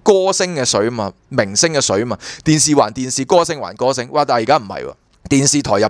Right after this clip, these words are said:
邊嘅歌星喎，係咪先？你都要抽人哋水，噉即係代表你哋電視台都認證咗嗰條友係紅㗎啦。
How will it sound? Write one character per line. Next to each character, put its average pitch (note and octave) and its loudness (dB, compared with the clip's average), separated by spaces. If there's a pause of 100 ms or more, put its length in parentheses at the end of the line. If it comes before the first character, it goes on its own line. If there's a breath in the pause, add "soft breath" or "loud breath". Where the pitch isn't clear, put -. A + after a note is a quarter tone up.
邊 A2+ 0
嘅 - 0
歌 C3 2
星 A2+ -2
喎， F#2 -18 (300 soft breath)
係 - 0
咪 A#2+ -4
先？ C3 -2 (260 loud breath)
你 E3 2
都 D4 -4
要 B3 2
抽 A3+ 2
人 B2 -2
哋 A#2 -2
水， C3+ 0
噉 F#3 -2
即 A#3+ 0
係 F#3+ 2
代 - 2
表 D#3 -2 (140)
你 C3+ -2
哋 D3+ 2
電 C3+ -6
視 C#3 0
台 G#2 0
都 D#3+ 2
認 C3+ -2
證 C#3 -2
咗 D#3 4
嗰 E3 0
條 D#3 -2
友 G2+ 0
係 B2 2
紅 D2+ -6
㗎 F#2 -6
啦。 G#2+ -8